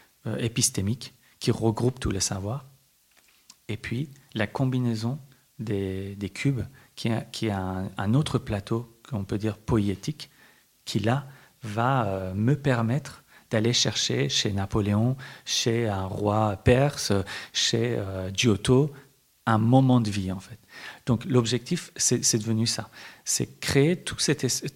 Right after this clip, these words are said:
toutes ces combinaisons pour pouvoir regrouper tous les savoirs. Sauf qu'il y a un problème. Euh, c'est un peu chiant. <laughs> Donc, euh, je me suis dit, d'accord,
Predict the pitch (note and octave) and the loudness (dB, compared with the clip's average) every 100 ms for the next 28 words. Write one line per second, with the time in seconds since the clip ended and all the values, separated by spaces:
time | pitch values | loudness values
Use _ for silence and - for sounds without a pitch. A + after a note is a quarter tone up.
0 | - - F3+ - - B2 A#2 A#2 A2 C#3+ | -10 -6 -2 -2 0 0 2 0 2 0
1 | G#3 - _ _ _ _ _ - - - | -2 -10 _ _ _ _ _ -16 -14 -6
2 | A#2+ - C3 B2 C#3+ - B2+ E3 - D3 | -6 2 4 4 2 -2 -2 -2 -2 -4
3 | D3 D3+ C3+ A#2+ - G2+ G#2 - _ _ | -2 -2 -2 -2 -2 -6 -8 -14 _ _
4 | _ _ - - A3 - B2+ F3+ C#3 A2+ | _ _ -6 -2 -4 -2 0 2 0 -4
5 | A2 A2 A#2+ A2 - G#2+ F#2+ D3+ - - | -6 -4 -2 -2 -2 0 0 -2 -10 -20
6 | - - - - _ _ _ _ _ - | -20 -18 -18 -20 _ _ _ _ _ -6
7 | B2+ B2 A2+ G#2+ A2 A2+ A#2 A2+ A2 - | -2 0 0 -2 -4 -6 -4 -2 -2 0
8 | C3+ - - - - - C#3+ - F#3 - | -2 -2 -4 -4 2 6 6 8 6 6
9 | C#3+ - - - - - C#3 B2+ B2 - | 0 0 -8 -6 -8 0 4 4 2 -12
10 | - _ _ _ _ A#2 G#2+ G#2+ B2 A#2+ | -16 _ _ _ _ -2 0 2 4 4
11 | C3 B2 E3+ G2+ - | 2 0 0 0 -4